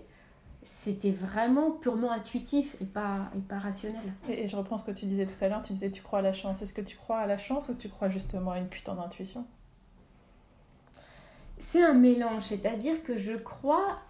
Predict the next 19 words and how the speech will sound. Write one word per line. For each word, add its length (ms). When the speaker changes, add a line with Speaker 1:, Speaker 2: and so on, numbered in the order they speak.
Speaker 1:
je 140
crois 240
quand 180
même 120
à 80
la 120
chance 280
parce 160
qu'il 100
y 40
a 20
une 80
part 200
de 140
hasard 520
dans 100
la 160
vie, 320
mais 500